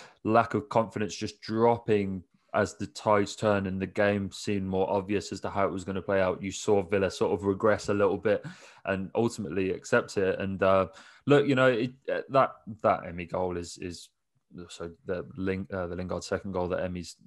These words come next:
should have done better with. It's, it's one of those where, you know, he'll, he'll recover, he'll bounce back. If there's anyone in the squad that I'd bet my bank on, it would be, it would be Emmy. But, you know, it wasn't, this is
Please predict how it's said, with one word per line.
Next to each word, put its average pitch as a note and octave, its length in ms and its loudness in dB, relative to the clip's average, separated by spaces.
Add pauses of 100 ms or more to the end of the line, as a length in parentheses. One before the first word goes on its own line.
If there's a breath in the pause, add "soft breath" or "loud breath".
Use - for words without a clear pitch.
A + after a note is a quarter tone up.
(100)
should - 160 -12
have F#2 100 -6
done F2+ 180 -4
better F2 220 -6
with. F#2 240 -4
It's, G2 200 -6
it's - 180 -10
one A#2+ 140 0
of F2 40 -4
those F2+ 320 -2
where, F2+ 200 0 (320 loud breath)
you B2+ 80 -8
know, A#2 100 0
he'll, B2 220 2
he'll A#2 100 4
recover, G2 400 0
he'll G2 160 0
bounce F#2 240 -4
back. F#2 240 -2
If F#2+ 80 -8
there's F2+ 180 -8
anyone F#2 320 -2
in F#2 80 -6
the F2 80 -8
squad F#2+ 340 -2
that F2 120 -2
I'd G2 160 0
bet F#2+ 140 -2
my F#2+ 80 -4
bank F#2+ 340 -4
on, F#2 140 -2
it F#2 100 -6
would F#2+ 160 -6
be, F#2+ 260 -2
it - 60 -8
would F#2+ 180 -6
be G2+ 160 2
Emmy. G2 360 0
But, F#2+ 260 -2 (540 soft breath)
you D3+ 80 -2
know, D#3 100 6
it D3 80 6
wasn't, D3 320 2 (1120)
this D3+ 180 -2
is C#3+ 220 -8